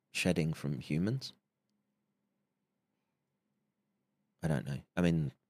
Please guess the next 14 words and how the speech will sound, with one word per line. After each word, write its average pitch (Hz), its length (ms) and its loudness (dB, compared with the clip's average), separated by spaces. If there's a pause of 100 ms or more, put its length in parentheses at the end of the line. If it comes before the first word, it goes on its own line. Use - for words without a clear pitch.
(180)
we'd, 80 260 0
we'd 82 140 0
have 85 200 2
to 76 180 0 (180)
delve 80 260 6
into 73 420 0 (340)
horse 78 360 4
physiology 71 680 0
as 78 120 -4
to - 120 -8
why 71 360 0
they 69 140 -2
would 69 220 -4
be 71 240 -4